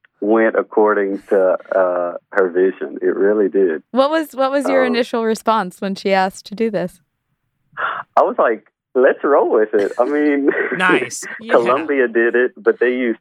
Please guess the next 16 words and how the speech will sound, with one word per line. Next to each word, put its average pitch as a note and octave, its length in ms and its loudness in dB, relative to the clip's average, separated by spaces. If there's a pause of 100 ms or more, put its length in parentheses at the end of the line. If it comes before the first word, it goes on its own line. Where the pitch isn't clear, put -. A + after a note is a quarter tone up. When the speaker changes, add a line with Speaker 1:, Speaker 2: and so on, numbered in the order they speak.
Speaker 1:
helicopters, D2+ 840 -2 (120)
and, F2 320 0
Speaker 2:
Uh-huh. F2 100 -2
Speaker 1:
uh, E2+ 420 -2
that's F2+ 200 2
kinda E2 260 0
dangerous. D#2+ 540 -8 (520)
Uh, G#2 420 2 (500)
<laughs> - 480 -14
and A2+ 220 2
then A#2+ 120 2
I A2+ 100 4
think B2+ 220 -4
Russia G2+ 400 2
did G#2 220 2
it G#2 140 0